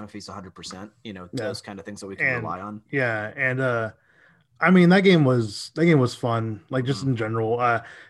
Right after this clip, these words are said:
Speaker 2: you cannot stop fucking, uh, Trae Young at all. Like, it's, he's incredible. Like, just, like,
Speaker 1: Well, that's something that I mentioned to Bibbs when I was on his pod at one point, um,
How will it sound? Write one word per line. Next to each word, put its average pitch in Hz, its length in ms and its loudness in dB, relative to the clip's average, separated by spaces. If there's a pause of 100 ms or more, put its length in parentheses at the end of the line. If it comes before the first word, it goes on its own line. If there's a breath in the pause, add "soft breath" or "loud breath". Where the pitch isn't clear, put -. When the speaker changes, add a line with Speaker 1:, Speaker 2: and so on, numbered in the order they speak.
(140 loud breath)
Speaker 2:
you 151 140 2
cannot 143 440 4
stop 127 400 -2
fucking, 117 600 -2 (100)
uh, 113 220 -2
Trae 123 200 0
Young 113 280 -2
at 123 160 -2
all. 117 400 -6
Like, 117 180 -4
it's, - 420 -6 (500)
he's 131 320 0
incredible. 135 640 -2
Like, 113 180 -2
just, 117 220 -8
like, 110 320 -2 (680)
Speaker 1:
Well, 202 300 -4
that's 214 240 -4
something 330 240 -8
that 214 100 -6
I 185 80 -4
mentioned 165 460 -4 (100)
to 127 360 -6 (180)
Bibbs 127 540 -2
when 123 140 -10
I 123 120 -6
was 139 180 -6
on 117 220 -6
his 127 340 -8
pod 113 380 -4
at - 160 -14
one 110 240 -10
point, 107 400 -10 (160)
um, 104 460 -12